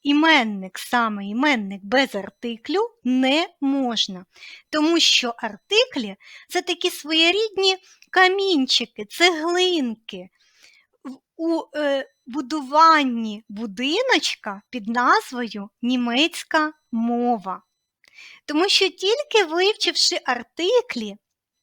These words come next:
ми зможемо правильно, красиво формувати свої думки в речення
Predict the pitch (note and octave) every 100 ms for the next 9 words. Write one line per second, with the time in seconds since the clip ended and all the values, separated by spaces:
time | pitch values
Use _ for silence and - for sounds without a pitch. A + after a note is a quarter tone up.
0 | _ _ _ _ - C4 C#4 C#4 D4 D4+
1 | C4 A#3+ A3 B3+ C4+ C#4 A#3+ A3 G#3+ G3+
2 | - B3 B3 - - C#4+ C#4+ G#3 G3+ -
3 | - - C#4 B3+ C#4 C#4 C#4 A#3+ - G#3+
4 | - A#3 B3 G3+ A#3+ C4 - B3 G3+ G3
5 | G3+ A#3 E4 G4+ - C#4+ A3+ G3